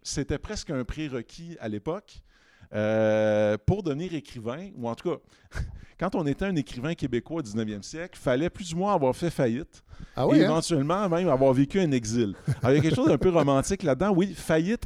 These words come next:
Speaker 1: et exil, c'est les clés pour réussir dans la littérature de l'époque, qu'on appelait évidemment la littérature canadienne.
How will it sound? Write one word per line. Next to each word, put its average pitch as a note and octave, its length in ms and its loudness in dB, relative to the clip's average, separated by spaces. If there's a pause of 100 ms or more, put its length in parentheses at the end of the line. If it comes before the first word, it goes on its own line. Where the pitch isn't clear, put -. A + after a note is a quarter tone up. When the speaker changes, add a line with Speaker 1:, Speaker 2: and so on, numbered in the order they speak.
Speaker 1:
et F#3+ 160 4
exil, B2 500 2
c'est - 180 -2
les B2+ 200 8 (180)
clés F#3 300 2 (380)
pour C#3+ 140 6
réussir C#3+ 400 6
dans C3+ 140 4
la A#2+ 100 6
littérature B2 600 2
de B2 80 4
l'époque, A#2+ 480 4 (360)
qu'on D3 180 4
appelait C#3+ 200 2
évidemment D3+ 260 2
la F#3 100 0
littérature B2 360 -6
canadienne. G#2+ 640 -6